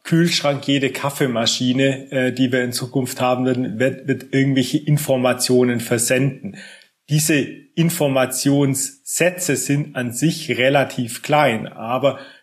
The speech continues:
wenn, wenn ich das zusammenbringe und dann auch mit entsprechenden Analytikmethoden auswertbar machen möchte, um dann zum Beispiel in dem Thema Wartung, äh, mi-, mich ganz neu aufzustellen, dann entstehen natürlich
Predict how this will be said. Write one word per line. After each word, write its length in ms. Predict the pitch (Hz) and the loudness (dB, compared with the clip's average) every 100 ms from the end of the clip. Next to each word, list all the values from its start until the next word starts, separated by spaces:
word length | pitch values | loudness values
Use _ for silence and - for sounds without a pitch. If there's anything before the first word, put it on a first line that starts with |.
| - | -4
wenn, 280 | 127 135 135 | -2 0 0
wenn 120 | 135 | 0
ich 140 | 135 | 0
das 220 | 147 139 | 0 0
zusammenbringe 960 | - 127 131 131 156 156 - 156 170 160 - - - | -2 -2 0 2 2 2 2 2 4 2 -2 -16 -4
und 240 | 143 131 | -2 2
dann 240 | 131 151 | 4 2
auch 400 | 151 135 135 135 | 2 2 2 0
mit 340 | 139 135 - - | -2 -2 -2 -6
entsprechenden 680 | 127 - - 127 135 123 - | -4 -2 -2 -2 -2 -4 -6
Analytikmethoden 1160 | 120 120 123 175 160 123 123 120 127 127 120 | -4 -2 2 2 2 0 -2 -4 -2 -2 -2
auswertbar 920 | 127 139 175 - 120 120 123 - 117 | 0 4 4 2 2 2 0 0 0
machen 340 | 117 123 123 123 | 2 -2 -2 -4
möchte, 380 | 127 123 - - | -2 -2 -2 -2
um 260 | 147 135 | -2 0
dann 200 | 123 123 | 0 0
zum 180 | - 131 | 0 2
Beispiel 500 | 127 127 - 127 127 - - _ | 2 2 2 0 0 -10 -20 _
in 160 | - 131 | -2 0
dem 260 | 127 123 | 0 0
Thema 560 | - 131 123 117 104 - | 0 2 4 2 -2 -2
Wartung, 720 | 120 151 175 143 127 123 120 | 2 2 2 2 0 0 -6
äh, 80 | 139 | -4
mi-, 240 | 127 127 | -2 -2
mich 220 | 151 127 - | -2 -2 0
ganz 300 | 123 123 - | 0 0 0
neu 160 | 127 | 2
aufzustellen, 720 | 113 123 120 139 - 123 131 | 2 0 -2 -2 0 2 2
dann 180 | 123 123 | 0 -4
entstehen 420 | - 127 - 127 | -2 -4 0 2
natürlich 600 | 131 117 - 123 117 - | 2 0 -2 -2 -4 -8